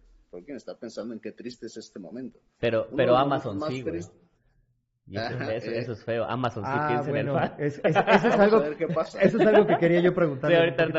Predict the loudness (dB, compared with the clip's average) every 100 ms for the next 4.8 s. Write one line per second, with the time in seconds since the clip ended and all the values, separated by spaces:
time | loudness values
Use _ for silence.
0 | 0 0 0 0 -2 -2 0 0 2 0
1 | -2 -6 -8 -6 -6 -6 -12 -14 -16 -12
2 | -14 -12 -14 -14 -10 -10 -8 -10 -8 -10
3 | -12 -18 -20 -20 -20 -20 -20 -20 -18 -16
4 | -16 -18 -20 -18 -16 -16 -18 -20